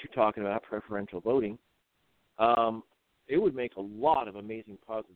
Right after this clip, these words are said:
changes, preferential voting where you vote for one, two, three, all of them, or none of them. Um, it, it would break the duopoly. I mean,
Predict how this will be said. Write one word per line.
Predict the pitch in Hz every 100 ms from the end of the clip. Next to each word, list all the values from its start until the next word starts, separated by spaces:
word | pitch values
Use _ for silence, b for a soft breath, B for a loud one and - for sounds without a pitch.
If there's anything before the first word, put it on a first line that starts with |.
| _
changes, | 123 113 87 -
preferential | 120 - 107 98
voting | 104 104 98
where | 95
you | 98
vote | 101 -
for | 90
one, | 98 101 98
two, | 98 101 _
three, | 104
all | 98 98 101
of |
them, | 101
or | 92
none | 101 135
of | 98
them. | - _ _ _ _ _ _ _ _ _ -
Um, | 107 104 101 95 92 _ _
it, | 127 98
it | 98
would | 131 107
break | 117 117
the | 117
duopoly. | 110 107 107 151 - 73 85 _ _ _ _ _ _ -
I | 107
mean, | 113 110